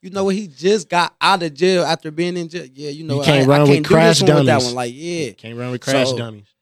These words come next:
Speaker 1: you gotta just move smarter.
Speaker 2: Mm-hmm.
Speaker 1: 'Cause like you said, common sense ain't so much common, but, man, when you start using it,
Speaker 2: It's pretty common. And then you're like,
Speaker 1: Yeah.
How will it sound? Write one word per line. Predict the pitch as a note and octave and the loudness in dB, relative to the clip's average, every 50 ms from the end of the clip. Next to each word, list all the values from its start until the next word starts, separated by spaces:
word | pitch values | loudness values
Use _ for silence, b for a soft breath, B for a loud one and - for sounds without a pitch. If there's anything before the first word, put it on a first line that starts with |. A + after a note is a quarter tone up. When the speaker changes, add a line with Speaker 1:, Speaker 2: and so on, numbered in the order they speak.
| _ _ _ _ _ _ _ _ _ _ | _ _ _ _ _ _ _ _ _ _
Speaker 1:
you | - C#3+ | -20 -16
gotta | C3 D3 C#3+ D3 D3 | -12 -12 -10 -10 -12
just | C#3 C3+ C#3 C3 B2 | -14 -16 -16 -18 -18
move | B2+ B2 B2+ A#2 A2+ | -18 -20 -20 -20 -20
smarter. | - - A2+ A#2 A#2 A#2+ A2 A2 A2+ A#2 _ _ G#2+ | -20 -20 -20 -20 -20 -20 -20 _ _ _ _ _ _
Speaker 2:
Mm-hmm. | A2 A2 A2 A2+ A#2 B2 B2 B2+ | -20 -18 -18 -16 -16 -14 -16 -16
Speaker 1:
'Cause | B2+ A#2+ G#2+ G2+ - - G2+ | -16 -18 -18 -20 -20 -20 _
like | A2 A#2 _ | -20 -20 _
you | _ | _
said, | - - A#2+ A2 | -20 -20 -20 -20
common | - B2 A#2+ A2+ | -20 -20 -20 -20
sense | - - B2+ A2 _ A2+ | -20 -20 -20 -20 _ _
ain't | A#2+ B2 A#2+ | -20 -20 -20
so | - A2+ A2 | -20 _ _
much | A2+ G#2 F#2+ _ | _ _ _ _
common, | _ _ A#2+ A#2+ A2+ G#2+ G#2 G2 | _ _ -20 -20 -20 _ _ _
but, | G#2 G2 F#2+ F#2 F2+ E2+ F#2+ | _ _ _ _ _ _ _
man, | G2+ A2+ A2+ A2 G2+ F#2 F2 _ _ _ _ _ _ _ _ | _ _ -20 -20 -20 _ _ _ _ _ _ _ _ _ _
when | A2+ A2+ A#2 | _ -20 -20
you | A2+ A#2+ | -18 -20
start | A#2 - A2 G2+ G2+ G#2+ A#2 | -20 -20 -20 -20 -20 _ -20
using | D3+ D#3 D#3 E3 E3 E3 | -20 -20 -20 -20 -20 -20
it, | D#3+ D#3 D3+ _ _ _ B B B B B B B B | -20 -20 _ _ _ _ B B B B B B B B
Speaker 2:
It's | - F3+ F#3+ | 0 0 0
pretty | - - C4+ A#3+ A#3 | 0 0 0 0 0
common. | - - D4+ C#4 G3 A#2+ F2+ F#2+ - - | 2 2 4 4 2 0 -2 -10 -6 -4
And | D#3+ E3 E3 | 0 0 2
then | F3 F3 | 2 2
you're | F3 F3 | 2 2
like, | F3 F3+ F3 E3 E3 E3 | 4 2 2 0 0 -2
Speaker 1:
Yeah. | F3+ | -4